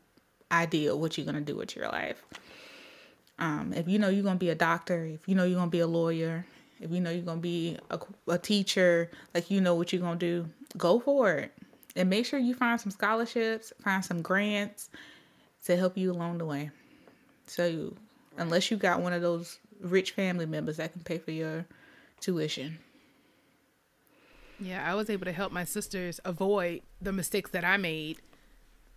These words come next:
Speaker 2: Um, I guess they just kinda, like, watched me and my college experience and heard the stories that I shared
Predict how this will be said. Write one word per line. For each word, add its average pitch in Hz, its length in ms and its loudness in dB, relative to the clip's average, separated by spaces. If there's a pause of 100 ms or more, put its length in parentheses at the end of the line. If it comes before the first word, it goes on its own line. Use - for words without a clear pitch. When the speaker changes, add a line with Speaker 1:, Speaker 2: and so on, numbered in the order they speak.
(100)
Speaker 2:
Um, 175 420 -4
I 175 80 0
guess 233 220 4
they 330 100 0
just 226 160 0
kinda, 208 200 2
like, 170 140 0
watched 165 360 2
me 175 180 0
and 165 60 0
my 165 120 0
college 170 360 2
experience 165 760 -2
and 156 100 -4
heard 170 240 0
the 160 60 -2
stories 170 340 -2
that 151 100 -4
I 147 80 -4
shared 180 540 0